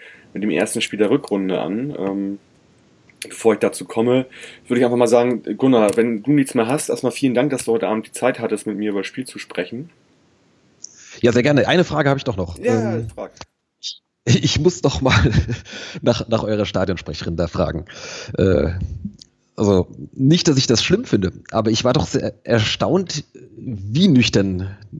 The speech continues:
Speaker 2: die Dame das da irgendwie moderiert. Also ich meine, dass man jetzt nicht so einen Schreihals braucht, wie jetzt in, was weiß ich, in Mainz oder, oder anderen Städten, wo da halt so immer dieses Gebrüll ist, das finde ich ja schon sehr sympathisch. Aber, ähm,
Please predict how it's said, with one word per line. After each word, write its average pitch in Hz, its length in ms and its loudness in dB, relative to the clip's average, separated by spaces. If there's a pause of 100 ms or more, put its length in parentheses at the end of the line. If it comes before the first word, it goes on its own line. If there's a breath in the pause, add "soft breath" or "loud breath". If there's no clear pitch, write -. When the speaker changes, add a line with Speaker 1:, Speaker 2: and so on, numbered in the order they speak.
(160)
Speaker 2:
die 107 80 -2
Dame 95 240 2
das 90 220 -4
da 101 120 2
irgendwie 95 280 0
moderiert. 90 640 0
Also 101 160 4
ich - 80 2
meine, 123 160 2
dass 120 160 2
man 120 80 4
jetzt 110 100 0
nicht 120 140 -2
so 113 60 -6
einen 107 60 -4
Schreihals 135 400 2
braucht, 131 360 0
wie 117 80 0
jetzt 113 220 -2
in, 104 360 -2 (240 loud breath)
was 82 140 -4
weiß 95 140 2
ich, - 180 -4
in 101 100 0
Mainz 107 400 2
oder, 98 300 4
oder 90 320 0
anderen 113 240 0
Städten, 113 340 -2
wo 107 80 4
da 107 100 4
halt 104 120 4
so 107 80 2
immer 95 80 2
dieses 101 200 0
Gebrüll 120 320 2
ist, - 220 -2 (220 loud breath)
das 113 140 0
finde 156 120 4
ich 143 60 2
ja 139 80 4
schon 127 140 0
sehr 120 120 4
sympathisch. 117 480 0 (1080 loud breath)
Aber, 98 440 4
ähm, 90 380 2